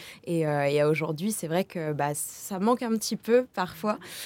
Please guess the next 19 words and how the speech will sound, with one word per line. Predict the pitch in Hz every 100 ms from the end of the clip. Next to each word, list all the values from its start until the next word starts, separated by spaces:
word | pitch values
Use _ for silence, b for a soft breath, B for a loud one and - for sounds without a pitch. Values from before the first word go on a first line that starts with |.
| B
euh, | 180 170 156 151
mais | 156
ça | 156 151
a |
été, | 147 - 190
ouais, | 185 190
ça | -
a | -
été | 147 165 156
de, | 156
beaucoup, | 156 135 151 160
beaucoup | 156 - 175
de, | 151
de | 151 151
spectacles | - 151 - 180
qui | - 156
m'ont | 147
permis | 160 147 170
d'interpréter | 165 151 151 - 151 175